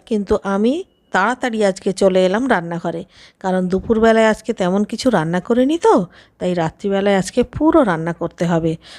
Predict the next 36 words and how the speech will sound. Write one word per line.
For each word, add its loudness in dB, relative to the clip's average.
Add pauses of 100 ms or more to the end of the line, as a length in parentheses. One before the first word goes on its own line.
(120)
তো 0 (100)
আজকে -2
রান্না 0
করব -6 (100)
হচ্ছে -2 (140)
মাছের -2 (100)
ঝোল। 2 (140)
এই 0
যে 2
এখন -4
কাতলা -4
মাছ 0
ভাজছি, -4 (140)
এই -2
কাতলা -4
মাছের 2 (260)
ঝোল 2
না, -2 (340)
ঝাল -2 (120)
করব। -12 (760)
আলু 2
দিয়ে 4 (260)
আর -4 (120)
আদা 0
বাটা, 0
রসুন 0
বাটা, 0 (120)
শুকনো -4
লঙ্কার 0
গুঁড়ো, 4
আহ, -2
জিরের 4
গুঁড়ো 0
সব -6 (100)
কিছু -8
দিয়ে 0